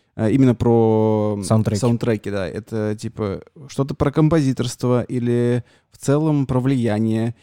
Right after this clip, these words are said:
Speaker 1: или какие-то примеры. У нас, короче, очень много, мне кажется, мыслей на этот счет есть, и это должна получиться такая большая история. Э, я думаю, что мы,
Speaker 2: Да, да, да.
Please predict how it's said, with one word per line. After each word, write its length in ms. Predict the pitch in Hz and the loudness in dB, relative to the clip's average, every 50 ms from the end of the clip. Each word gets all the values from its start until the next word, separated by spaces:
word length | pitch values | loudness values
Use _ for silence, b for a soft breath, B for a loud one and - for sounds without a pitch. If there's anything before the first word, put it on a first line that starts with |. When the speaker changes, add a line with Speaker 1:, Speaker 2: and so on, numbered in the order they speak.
| _ _ _ - | _ _ _ -12
Speaker 1:
или 240 | 113 117 120 120 | -6 -4 -4 -4
какие-то 420 | - - 107 - - 127 123 - 156 | -4 -8 -12 -10 -10 -8 -6 -6 -6
примеры. 600 | - - 165 156 139 131 120 110 113 117 104 - - | -2 0 0 2 2 2 0 0 -2 -4 -4 -6 -6
У 60 | 113 | -6
нас, 160 | 120 123 123 | -6 -6 -6
короче, 260 | - - 117 - - 131 | -6 -10 -10 -6 -6 -6
очень 180 | 127 - 135 | -4 -2 0
много, 260 | 139 143 131 127 113 | 2 4 4 4 2
мне 100 | 110 110 | 0 -2
кажется, 320 | 104 - 107 113 - - 117 | -2 -4 -6 -6 -6 -4 -4
мыслей 320 | 120 123 123 117 - 117 113 | -2 -2 -2 -2 -4 -4 -4
на 60 | 107 | -4
этот 240 | 104 - - 110 - | -4 -6 -10 -12 -10
счет 220 | - 113 107 - | -10 -10 -10 -10
есть, 400 | 113 107 127 151 185 185 - - | -10 -6 -4 -4 -4 -4 -6 -12
и 100 | - - | -12 -12
это 160 | 110 - - | -12 -12 -12
должна 480 | 113 104 - _ 104 110 120 117 123 120 | -16 -18 -14 _ -6 -6 -6 -4 -6 -6
получиться 380 | 120 - 117 120 127 123 - | -6 -8 -8 -8 -10 -10 -10
такая 160 | - 117 110 104 | -6 -4 -4 -2
большая 640 | 110 110 113 131 - - 139 113 98 82 - - - - - - | 0 0 0 0 0 0 0 0 0 -2 -4 -8 -10 -14 -18 -20
история. 560 | 113 - - - 131 170 190 143 95 110 110 b b b b b b b b b b _ - | -20 -10 -6 -4 -2 0 0 -2 -2 -4 -8 b b b b b b b b b b _ -4
Э, 580 | 113 113 113 113 113 113 110 110 110 110 110 110 | -2 0 0 2 0 0 0 0 0 0 0 0
я 120 | 110 110 113 | 0 0 0
думаю, 220 | 113 120 127 127 | 0 0 0 0
что 180 | 120 - - 117 | 0 -2 -2 -2
мы, 560 | 117 117 117 117 117 113 110 110 107 101 101 101 | 0 0 2 2 0 0 0 0 -2 -2 -2 0
Speaker 2:
Да, 240 | - 110 113 110 107 | 0 2 2 2 2
да, 140 | 107 104 101 | 0 -2 -2
да. 280 | 101 98 95 95 98 | -4 -6 -6 -8 -10